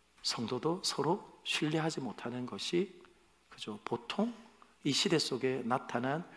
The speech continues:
현상들이 그러하다는 거예요. 그런데도 불구하고 이 교회는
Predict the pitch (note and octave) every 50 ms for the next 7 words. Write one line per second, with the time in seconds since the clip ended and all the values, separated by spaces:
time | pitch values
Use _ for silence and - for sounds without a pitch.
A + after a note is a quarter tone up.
0 | - - - - - - C#3+ C#3 C#3+ - D#3+ D#3 D3+ C#3+ D3+ - C3 A#2+ A#2+ B2+
1 | - - - - _ _ _ _ _ _ _ _ _ _ _ _ - - D#3 D#3
2 | D3 D#3 D3+ B2 G#2+ G#2 G#2 G#2 A2+ - - - - - - - _ _ _ _
3 | _ _ _ _ _ _ _ _ _ - - - - - - - G#3+ A#3 B3+ A#3
4 | F#3+ B2 - E3 D#3 D3+ D3+ A#2+ C3 A#2+ A2 C#3+ C#3+ C3+ B2+ - F#3+ F#3+ F3+ -
5 | - A2+ A2 A2+ A#2+ A#2+ B2 C#3